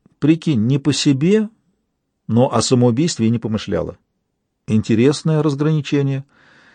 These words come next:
Кстати, для протокола о самоубийстве я и слова не сказала. Но не по себе, так?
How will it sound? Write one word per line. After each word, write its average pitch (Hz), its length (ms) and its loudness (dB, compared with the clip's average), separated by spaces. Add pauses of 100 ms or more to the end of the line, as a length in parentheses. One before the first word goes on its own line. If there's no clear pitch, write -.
(460)
Кстати, 175 440 0
для 151 140 2
протокола 147 640 2 (120)
о 120 120 0
самоубийстве 139 640 0
я 147 120 2
и 147 40 2
слова 110 280 0
не 90 100 -2
сказала. 85 500 -8 (920)
Но 135 400 2
не 135 160 0
по 139 140 -4
себе, 104 380 -4
так? 175 300 -6